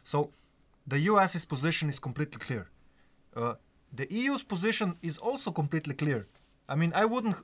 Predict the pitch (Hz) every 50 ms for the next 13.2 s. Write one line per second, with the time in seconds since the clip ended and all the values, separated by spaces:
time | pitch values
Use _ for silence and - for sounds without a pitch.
0 | - - 160 185 208 247 220 208 165 - 220 226 226 - - - 185 220 240 240
1 | 233 214 202 180 - - _ - - - 190 185 170 - - - - _ 156 156
2 | 156 151 156 - 165 170 170 165 165 - - - 117 123 139 135 - 120 101 -
3 | - _ - - - - - - - - 123 123 131 131 127 127 123 - _ _
4 | _ _ - - _ - - - - - - _ _ _ _ _ _ _ _ _
5 | _ _ _ _ _ _ - 147 - - 165 151 - - 160 170 190 175 156 147
6 | - 180 165 160 156 139 160 165 156 151 - - 165 160 156 - - 135 143 143
7 | - 139 127 120 113 - 123 117 - - 143 143 120 117 110 104 95 90 - _
8 | - 113 110 110 110 110 110 107 104 104 110 127 120 - - 147 135 117 110 107
9 | - 117 110 101 - - _ _ _ - - - - - 117 117 117 117 117 117
10 | 113 110 107 - - - 131 131 143 151 151 139 139 151 143 139 135 - - -
11 | 139 127 131 135 123 - - 147 147 - - 135 117 110 123 139 135 127 120 117
12 | 110 123 117 107 127 127 135 143 139 131 113 117 120 127 127 - 135 123 123 117
13 | - - -